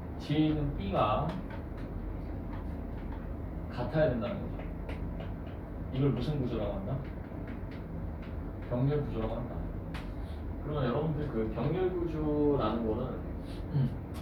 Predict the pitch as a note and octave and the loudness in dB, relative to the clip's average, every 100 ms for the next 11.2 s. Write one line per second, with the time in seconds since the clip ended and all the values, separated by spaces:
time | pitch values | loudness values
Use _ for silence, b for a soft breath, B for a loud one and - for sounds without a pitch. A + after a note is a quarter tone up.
0 | - - - - E3 D#3 B2+ B2 A#2 C3 | -4 -2 0 2 4 4 6 4 2 6
1 | D3+ C3+ A#2 G2 - - - - - - | 8 8 6 2 -2 -4 -4 -4 -4 -4
2 | - - - - - - - - - - | -6 -6 -6 -6 -4 -2 0 0 -2 -6
3 | - - - G3+ B3+ C#4+ B3+ D#3+ E3+ C3 | -4 -2 6 8 8 6 4 8 8 6
4 | A#2 A#2+ G2+ G2 - - - - - - | 2 2 2 0 -2 -4 -4 -6 -8 -8
5 | - - C3+ C#3 - - - G2 - - | -6 -2 2 2 2 -2 -2 -2 -4 -4
6 | - - - - - - - - - - | -4 -6 -6 -6 -6 -6 -6 -6 -6 -4
7 | - - - - - - - - - - | -6 -6 -6 -6 -6 -4 -4 -2 -2 2
8 | D3+ C3 A#2 - - C3+ D3 A#2+ - - | 2 2 2 -2 -2 4 4 4 2 0
9 | - - - - - - - - - - | -2 -2 -4 -4 -6 -4 -4 -4 -6 -6
10 | - - - - C3+ E3 A3 - A#2+ A#2 | -6 -4 -6 -4 -2 4 4 6 4 4
11 | G2+ F#2 | 2 -2